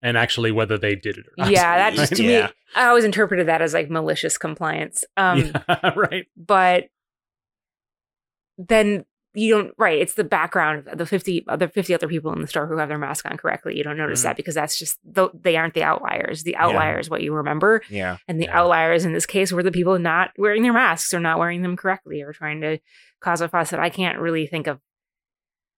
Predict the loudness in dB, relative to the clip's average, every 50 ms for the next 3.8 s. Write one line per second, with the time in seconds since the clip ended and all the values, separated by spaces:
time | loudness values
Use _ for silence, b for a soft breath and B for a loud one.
0 | _ _ _ _ -4 0 0 2 2 2 0 0 0 2 2 2 2 2 0 -2
1 | _ -10 -6 -4 -4 -4 -4 -4 -4 -4 -4 -4 -4 -4 -4 -6 -6 -6 -8 -8
2 | -6 -4 -4 -4 -4 -6 -8 -12 -10 -8 -6 -6 -6 -6 -8 -12 -12 -12 -14 -16
3 | -16 -16 _ -16 -14 -14 -12 -10 -8 -8 -8 -8 -10 -10 -10 -10